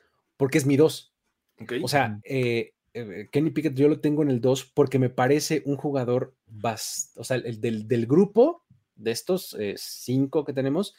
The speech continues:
Speaker 1: eh, me parece que es el más, eh, listo, por así decirlo, para ent-, entrar al campo. Me parece que es el que tiene lecturas mucho más,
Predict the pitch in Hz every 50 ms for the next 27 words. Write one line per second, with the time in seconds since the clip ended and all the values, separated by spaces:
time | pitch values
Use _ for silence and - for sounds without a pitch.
0 | _ - - _ _ _ _ _ _ - 113 - - 139 131 131 - 139 151 147
1 | 175 170 - 165 160 180 170 160 147 139 135 139 151 147 - - - - 123 120
2 | 113 104 101 90 - _ _ _ _ - 110 101 98 98 104 127 147 139 - -
3 | - 117 104 92 - 104 98 92 - 120 110 104 - 120 110 110 107 - 110 104
4 | 98 98 92 - 98 95 - - 110 110 107 107 104 - - 113 101 98 - 85
5 | 78 85 90 95 95 - 113 117 117 - 135 131 - 113 120 113 - 107 95 -
6 | 110 113 107 98 - _ - 107 101 95 101 110 117 123 127 - 135 127 120 117
7 | 131 131 - -